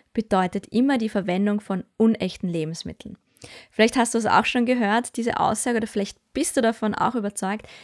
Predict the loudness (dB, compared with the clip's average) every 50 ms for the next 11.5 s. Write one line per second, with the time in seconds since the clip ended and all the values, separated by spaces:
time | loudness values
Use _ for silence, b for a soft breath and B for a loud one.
0 | B B _ -6 -4 -4 -4 -4 -2 -4 -2 -2 -2 -2 -2 -2 0 0 0 -2
1 | -4 -4 -4 -4 -4 -4 -4 -6 B B B B B B -10 -8 -6 -8 -8 -10
2 | -8 -4 -2 -2 -2 -2 -4 -4 -4 -4 -2 -2 -2 -4 -4 -6 -8 -4 -4 -4
3 | -4 -4 B B B B B B _ _ 4 4 4 2 0 -2 -4 -4 -6 -14
4 | _ _ _ 6 6 6 4 2 0 0 0 0 -4 -6 -6 -6 -4 -8 -8 -6
5 | -4 -4 -4 -6 -8 -12 -10 -8 -10 -10 -8 -8 -8 -8 -8 -8 -10 -10 -10 -10
6 | -8 -6 -6 -6 -4 -6 -8 -8 -8 -8 -8 -6 -6 -8 -6 -8 -6 -4 -2 -2
7 | -2 -2 -4 -4 -2 0 0 0 -2 B B B B B B _ _ 4 4 6
8 | 4 0 -2 -4 -6 -8 -4 -4 -4 -4 -4 -4 -2 0 0 0 -2 B B B
9 | B B _ _ 4 4 4 4 2 0 -2 -2 -2 0 -2 -2 0 -2 -6 -6
10 | -6 -4 _ -4 -4 -2 -6 -8 -8 -8 -8 -8 -8 -8 -8 -8 -10 -10 -10 -12
11 | -12 -12 -14 -14 -14 -14 -14 -16 -16